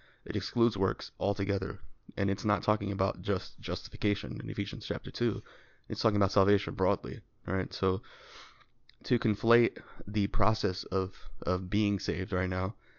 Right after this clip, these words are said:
in which our salvation, you know, the aspects of our salvation, sanctification, and so forth are being worked out in time with the actual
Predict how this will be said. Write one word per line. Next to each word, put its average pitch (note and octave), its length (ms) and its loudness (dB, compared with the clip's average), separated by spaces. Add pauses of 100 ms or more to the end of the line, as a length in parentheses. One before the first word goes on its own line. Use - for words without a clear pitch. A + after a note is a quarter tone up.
(380)
in G#2 160 2
which F#2+ 160 2
our F#2 120 4
salvation, F#2+ 720 0
you F#2+ 100 -4
know, F2+ 100 -4
the F#2 120 -2
aspects - 360 -4
of F#2 80 0
our F#2+ 100 -2
salvation, - 460 -6
sanctification, G2 840 -6 (440)
and G2+ 440 -4
so G2+ 180 2
forth F#2 240 0
are F#2 60 2
being F#2+ 260 -2
worked F2+ 260 0
out F2+ 200 -2
in F#2 140 -4
time G#2 440 -2 (480)
with F#2+ 300 2
the F2+ 160 -2
actual F#2+ 640 -2